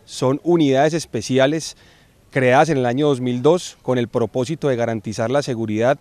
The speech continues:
en las vías nacionales de primer nivel. La número seis, que es la que en ese momento se encuentra operando en el departamento de Risaralda,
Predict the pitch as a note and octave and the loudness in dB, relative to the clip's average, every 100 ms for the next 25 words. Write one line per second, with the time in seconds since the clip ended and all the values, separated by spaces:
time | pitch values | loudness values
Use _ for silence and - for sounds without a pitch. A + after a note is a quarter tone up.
0 | - A#2+ A#2 G#2 A2 B2 C#3 A#2+ G#2+ G#2 | -4 -4 -2 -4 -2 -2 -2 -4 -6 -6
1 | B2 A#2+ G#2+ G2+ G2 A#2 A#2+ F#2+ _ _ | -4 -4 -4 -8 -4 -2 -2 -4 _ _
2 | _ _ _ _ _ _ - A#2+ B2+ C#3+ | _ _ _ _ _ _ -6 2 4 6
3 | E3 F3+ C#3+ D3 F3 - - A2+ A2+ C#3+ | 6 4 4 2 2 -6 -4 -2 0 -2
4 | - A#2+ G#2+ G#2+ A2 A2 C#3 A2+ B2+ B2 | -2 -2 -2 -2 -4 -4 -4 -4 -6 -8
5 | G2 A2 G#2 B2+ C3 - A2+ A2+ G2+ G#2+ | -6 -6 -4 -2 -2 -2 -4 -4 -4 -2
6 | B2 B2+ G#2+ G2 G2+ G#2 G2+ G2+ C3 C3 | -2 -2 -4 -6 -8 -6 -8 -6 -2 0
7 | C3+ C3+ C#3+ C3+ A#2 A2+ | 0 -2 0 0 0 -4